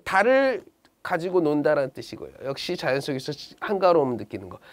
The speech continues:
같은 말, 인풍명월 다 같은 말이에요. 음풍명월과 인풍명월 같은 말이라고 보셔야 되겠습니다. 자, 됐죠? 또 좀 더 가볼게요. 자, 보시면요. 삼 번은 자연과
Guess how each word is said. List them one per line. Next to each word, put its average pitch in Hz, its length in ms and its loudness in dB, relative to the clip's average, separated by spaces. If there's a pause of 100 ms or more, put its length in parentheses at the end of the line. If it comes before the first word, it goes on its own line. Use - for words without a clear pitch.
(160)
같은 180 300 4
말, 208 300 8
인풍명월 180 640 2
다 135 100 -10
같은 139 300 -6
말이에요. 117 420 -2
음풍명월과 175 760 4
인풍명월 139 500 -2
같은 135 260 -6
말이라고 135 320 -2
보셔야 127 220 -12
되겠습니다. - 480 -16 (1300)
자, 147 100 0
됐죠? 185 760 6 (280)
또 294 480 8
좀 196 300 -4
더 240 140 6
가볼게요. 151 760 0
자, 160 140 -4
보시면요. 170 520 0
삼 254 280 0
번은 180 480 6 (1600)
자연과 202 880 6